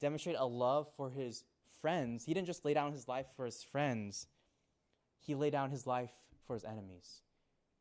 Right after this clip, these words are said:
Romans five eight says, "But God demonstrates his lo-, his own love for us in this. While we are still sinners,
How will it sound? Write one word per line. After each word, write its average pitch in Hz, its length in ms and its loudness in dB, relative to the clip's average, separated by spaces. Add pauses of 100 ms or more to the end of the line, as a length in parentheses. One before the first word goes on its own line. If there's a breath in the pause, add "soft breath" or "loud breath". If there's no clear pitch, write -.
Romans 139 260 0
five 135 240 0
eight 139 160 0
says, 120 440 -2 (340 soft breath)
"But 131 180 2
God 147 280 10
demonstrates 147 440 2
his 120 160 -2
lo-, 139 400 4
his 143 140 2
own 156 200 8
love 139 220 8
for 143 100 6
us 139 140 4
in 135 180 0
this. 110 380 -2 (840)
While 143 400 8
we 143 120 6
are 135 60 4
still 143 280 0
sinners, 113 640 -4